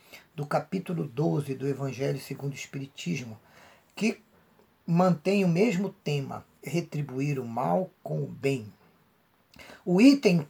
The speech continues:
quatro começa com o seguinte parágrafo: "Amar os inimigos é para o incrédulo um contrassenso. Quem vê a vida presente como única, vê no seu inimigo um ser nocivo, que perturba a sua paz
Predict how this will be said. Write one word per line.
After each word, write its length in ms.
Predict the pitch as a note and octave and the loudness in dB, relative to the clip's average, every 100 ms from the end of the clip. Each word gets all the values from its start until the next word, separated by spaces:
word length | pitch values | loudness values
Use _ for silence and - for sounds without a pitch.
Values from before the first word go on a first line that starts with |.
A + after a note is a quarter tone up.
| - | 0
quatro 380 | G3 A3 G#3 D#3 | 4 6 4 -4
começa 500 | - E3 E3+ G3 F3+ | -6 -2 0 0 -4
com 200 | - F3 | -2 0
o 40 | |
seguinte 420 | - D3+ E3 A3 - | 0 -2 -2 -2 -2
parágrafo: 720 | E3+ B2+ B2 A#2 - - - _ _ _ _ - - - | -4 -4 -6 -10 -16 -20 -20 _ _ _ _ -20 -20 0
"Amar 480 | G#3 A#3 F3 D3 C#3+ | 4 6 6 4 2
os 140 | C#3+ D#3+ | 2 0
inimigos 840 | D#3+ C3+ C#3 G3+ C3+ A2+ - - _ _ _ _ _ - | 0 0 0 0 -2 -8 -14 -18 _ _ _ _ _ 2
é 160 | A3 | 4
para 240 | - A3 G3+ | 8 8 8
o 60 | |
incrédulo 720 | F3 D3 C#3 B2+ C3 D#3+ G3 - | 4 0 -4 -4 -4 -2 -4 -2
um 120 | G3 | -2
contrassenso. 1000 | - A#3 A#3 G#3+ - - F#3+ - - - - _ _ _ _ _ _ _ _ _ _ - | 2 2 2 -2 -4 -2 -2 -4 -12 -20 -20 _ _ _ _ _ _ _ _ _ _ 2
Quem 180 | B3 | 4
vê 200 | G#3 B3+ | 6 6
a 80 | D4+ | 6
vida 300 | D#3+ G3 F3 | 6 2 0
presente 580 | - D3+ C3 B2+ C#3+ - | 0 0 0 -2 -6 -6
como 240 | C#3 C#3 | -8 -4
única, 520 | C3 G#3 D#3 - - - _ - - - | 0 0 0 -2 -10 -14 _ -20 -20 -2
vê 200 | D3 A3+ | 2 4
no 140 | A3 | 4
seu 200 | - G3+ | 2 2
inimigo 460 | F#3 E3 D#3+ F#3 E3+ | 2 2 0 0 -2
um 60 | |
ser 280 | D3+ - D#3 | -2 -2 0
nocivo, 760 | F3 F#3+ - - D#3 C3 G#2+ A2+ _ _ - - _ | 0 -2 -6 -8 -8 -8 -12 -16 _ _ -20 -20 _
que 120 | F3+ | -8
perturba 720 | - F3 - - G#3 F3+ D3 | -4 -4 -4 -4 -2 0 0
a 20 | C3+ | -2
sua 220 | - B2+ | -4 -6
paz 600 | - E3+ F#3 F#3 - | 0 2 2 0 -10